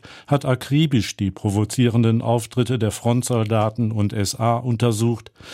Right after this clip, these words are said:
die Massenaufmärsche zur Erinnerung an neunzehnhundertvierzehn auf den N-S-D-A-P-Parteitagen analysiert,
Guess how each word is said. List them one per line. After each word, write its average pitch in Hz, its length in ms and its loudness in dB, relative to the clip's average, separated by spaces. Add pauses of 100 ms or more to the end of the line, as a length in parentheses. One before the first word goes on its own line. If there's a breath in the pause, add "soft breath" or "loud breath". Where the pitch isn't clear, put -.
(300 loud breath)
die 120 80 6
Massenaufmärsche 113 1080 2
zur 101 280 -4
Erinnerung 110 680 0
an 104 160 0
neunzehnhundertvierzehn 110 1120 0
auf 98 220 -6
den 101 260 -2
N-S-D-A-P-Parteitagen 113 1600 0
analysiert, 123 760 0